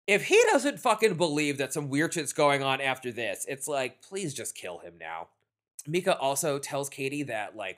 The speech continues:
where the picture was located in the attic was directly over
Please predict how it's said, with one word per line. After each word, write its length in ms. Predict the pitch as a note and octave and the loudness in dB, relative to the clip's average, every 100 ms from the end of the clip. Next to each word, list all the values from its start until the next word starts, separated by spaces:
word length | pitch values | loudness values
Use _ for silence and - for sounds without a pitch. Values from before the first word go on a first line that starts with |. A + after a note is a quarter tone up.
| A2+ | -6
where 240 | C3 C#3 | 0 2
the 100 | C#3+ | 2
picture 340 | C#3 C#3 C#3 C#3+ | 0 -4 -4 -6
was 220 | A#2 - | -6 -10
located 640 | F#2+ A2+ A#2+ C#3 C#3 C#3 | -8 -8 -6 -2 0 0
in 220 | C3 C3+ B2 | -2 -6 -6
the 120 | G#2+ | -2
attic 360 | A2+ A#2 C3+ | 0 0 -2
was 120 | C3 A2 | -4 -12
directly 540 | A#2 F#2+ G#2+ A2 A2+ | -10 -8 -8 -6 -8
over 640 | G2 G#2 G2 F#2+ F2+ F2 | -8 -8 -8 -10 -10 -12